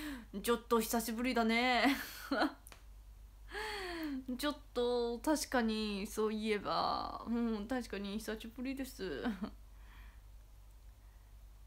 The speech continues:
東京だけじゃないだ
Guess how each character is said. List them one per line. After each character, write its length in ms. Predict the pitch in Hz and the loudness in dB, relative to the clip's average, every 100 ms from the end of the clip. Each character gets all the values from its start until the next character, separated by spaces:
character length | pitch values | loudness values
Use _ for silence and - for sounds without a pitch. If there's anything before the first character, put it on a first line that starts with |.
| - - - | -18 -18 -10
東 260 | 285 285 277 | -4 -4 -2
京 500 | 302 285 277 269 - - - - | 0 2 2 -2 -8 -20 -8 -6
だ 100 | 240 | -4
け 380 | 277 277 - - - - - - - - - - - - | 0 -2 -2 -12 -18 -18 -18 -18 -18 -18 -18 -18 -16 -14
じ 100 | - | -8
ゃ 40 | |
な 160 | 233 240 | -4 -4
い 100 | 233 | -6
だ 140 | - | -10